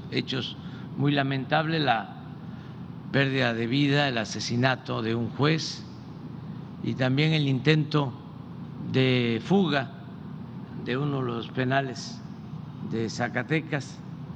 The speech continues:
Se actuó a tiempo y no pudieron,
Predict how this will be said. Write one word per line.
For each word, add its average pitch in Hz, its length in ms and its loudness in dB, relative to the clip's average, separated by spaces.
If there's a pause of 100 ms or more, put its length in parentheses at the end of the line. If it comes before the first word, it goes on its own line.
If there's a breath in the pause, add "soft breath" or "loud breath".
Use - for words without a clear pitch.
(420)
Se 135 220 2
actuó 156 760 4 (840)
a 127 140 2
tiempo 170 580 6 (1040)
y 127 720 4 (920)
no 143 540 4
pudieron, 135 580 4